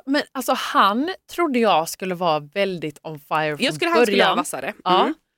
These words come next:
Speaker 2: Men han har ju, han, han, han har
Speaker 1: Han
Speaker 2: ju
Speaker 1: börjar komma igång nu.
Speaker 2: Ja, ja, ja, ja.
Speaker 1: Mm. Och
Speaker 2: Ja,
Speaker 1: jag
Speaker 2: ja, ja.
Speaker 1: tror att ju färre de blir, om han håller sig kvar, så kommer han vara vass. Jag tycker det är konstigt också att ingen är så här, "Henrik kanske vi borde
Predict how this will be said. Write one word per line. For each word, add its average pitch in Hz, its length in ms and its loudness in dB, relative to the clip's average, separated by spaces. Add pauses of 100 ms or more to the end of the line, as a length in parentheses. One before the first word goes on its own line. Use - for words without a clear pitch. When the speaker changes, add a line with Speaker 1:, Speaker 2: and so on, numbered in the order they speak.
(160)
Speaker 2:
Men 208 220 0
han 220 140 -2
har 226 220 2
ju, 320 120 2
han, 196 260 -4
han, 202 260 -4
han 196 340 -2
har 254 180 0
Speaker 1:
Han 220 100 2
Speaker 2:
ju 190 40 0
Speaker 1:
börjar 202 220 4
komma 226 200 0
igång 202 260 0
nu. 226 60 2
Speaker 2:
Ja, 180 120 2
ja, 208 120 0
ja, 185 100 0
ja. 165 100 0
Speaker 1:
Mm. 233 160 0 (280)
Och 214 80 2
Speaker 2:
Ja, 214 40 6
Speaker 1:
jag 208 100 2
Speaker 2:
ja, 170 40 0
ja. - 60 -2
Speaker 1:
tror 277 200 2
att 202 180 0
ju 190 40 -10
färre 226 460 0
de 262 160 2
blir, 175 340 0
om 180 100 -6
han 180 280 -4
håller 180 200 -2
sig - 120 -2
kvar, 180 360 2 (600)
så - 180 -4
kommer 180 260 0
han 160 240 -4
vara 143 320 2 (100)
vass. - 320 -2
Jag 175 160 -10
tycker - 180 -14
det 175 60 -10
är - 80 -20
konstigt 233 540 -6
också 185 260 -8
att - 80 -14 (160)
ingen 175 360 -4
är 233 100 2
så - 140 -4
här, 139 180 -2 (680)
"Henrik 190 420 -8
kanske 226 240 -14
vi 175 60 -14
borde 160 320 -6